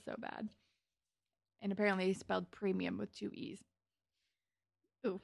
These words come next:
Speaker 2: that's not great. Yeah, no, I, um, just spell check, Toby. Y-, you're doing this on a computer.
Speaker 1: <laughs>
Speaker 2: You have spell check. Like, even if it, I mean, I'm pretty sure this was around the time that you could, like, the lines were showing up underneath the words,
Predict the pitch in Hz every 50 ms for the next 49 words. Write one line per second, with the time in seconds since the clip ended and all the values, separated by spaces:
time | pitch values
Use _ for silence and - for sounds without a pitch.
0 | - 269 277 302 294 - 440 415 392 - - 214 180 180 - - 269 262 247 262
1 | 247 233 214 - 226 269 277 294 302 311 294 277 269 254 247 240 240 240 - _
2 | - - _ _ _ _ _ _ _ - 226 - 320 - _ _ _ _ - 427
3 | 480 415 - 226 156 - - _ - - 190 190 208 302 320 311 - _ - -
4 | 269 269 - - 277 285 - 359 359 285 - 392 427 453 466 466 415 - - -
5 | - 285 294 285 269 269 269 - 262 254 269 269 320 359 233 196 - - - 294
6 | 269 - 277 262 - 262 247 - - _ _ _ _ _ - 294 339 339 330 403
7 | 427 427 - - - 392 427 453 - - 240 175 - - 262 277 277 349 392 415
8 | 427 415 403 - - 320 285 - - - - _ - - _ _ _ _ - 269
9 | 277 285 269 - - 269 262 269 294 320 359 330 339 330 302 311 294 - 285 269
10 | 247 240 226 214 233 240 240 233 226 247 247 254 262 226 196 147 180 214 196 -
11 | - - 240 233 208 214 - - 220 240 240 226 - - 247 247 240 254 320 427
12 | 508 - - 415 392 349 - 339 330 330 302 302 302 330 320 - 262 254 247 254
13 | 254 247 262 262 - 233 202 226 302 294 247 233 247 247 -